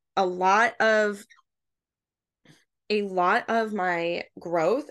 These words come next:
and, um, you know, work is done after the fact because it, it's hard to be in the moment for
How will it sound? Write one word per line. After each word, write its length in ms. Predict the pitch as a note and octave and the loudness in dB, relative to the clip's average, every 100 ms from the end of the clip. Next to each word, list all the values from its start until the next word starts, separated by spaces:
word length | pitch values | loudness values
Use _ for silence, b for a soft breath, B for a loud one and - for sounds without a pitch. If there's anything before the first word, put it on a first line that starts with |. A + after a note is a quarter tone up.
| - | -8
and, 500 | D#3+ D#3 D#3 D#3+ - _ - | -6 -6 -6 -8 -10 _ -12
um, 540 | E3 D3+ D3+ D3 C#3 - _ _ _ _ _ _ | -10 -8 -8 -10 -14 -18 _ _ _ _ _ _
you 120 | F#3 | -10
know, 120 | E3+ | -8
work 480 | D#3 D#3 F3+ E4 E4 | -8 -2 0 0 -2
is 240 | - F#3+ E3 | -4 -4 -4
done 520 | E3 G3+ A3 G#3 G3 - _ _ _ _ _ - | -2 0 0 -2 -6 -12 _ _ _ _ _ -4
after 400 | C4 - F#3 D#3+ | -4 -2 -2 -2
the 100 | D#3 | -4
fact 640 | - - - - - - _ - | -8 -8 -10 -14 -20 -20 _ -12
because 360 | F#3+ A3 G3 | -8 -4 -2
it, 160 | A3 A#3 | -2 0
it's 200 | B3 C4+ | 0 -2
hard 680 | A#3 - A#3+ E4+ C4 G3 F3+ - | -6 -4 0 2 4 2 -2 -8
to 140 | G#3 | -10
be 180 | G3 F3+ | -4 -2
in 260 | - E3+ | -2 -4
the 60 | E3 | -4
moment 480 | D#3+ D#3 D3+ C#2 - | -6 -6 -8 -12 -12
for 560 | - E3+ D#3 D3+ - | -4 -2 -2 -4 -8